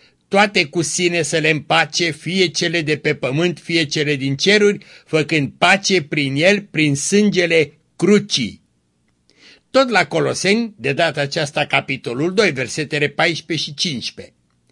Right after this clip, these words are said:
„Ștergând zapisul ce era asupra noastră, care ne era potrivnic cu rânduielile lui,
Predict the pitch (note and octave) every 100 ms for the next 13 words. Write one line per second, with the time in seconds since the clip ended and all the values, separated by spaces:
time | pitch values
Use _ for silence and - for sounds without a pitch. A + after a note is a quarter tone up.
0 | _ _ - - - - F3+ D3 G2+ F3+
1 | E3+ D3 E3 - F3 E3 F#3 F3 - E3+
2 | F3 E3 E3 C#3+ F3+ D3 D#3+ D#3+ C#3 D#3
3 | C#3+ - F3+ E3+ D3+ D3 D3+ D3+ D#3 D#3+
4 | D#3+ D3+ D#3 C#3 C#3+ E3+ D3 D#3+ D3 D#3
5 | D3 D3+ D3 D#3+ D#3+ D3 C#3 C3+ F3 B3+
6 | C#4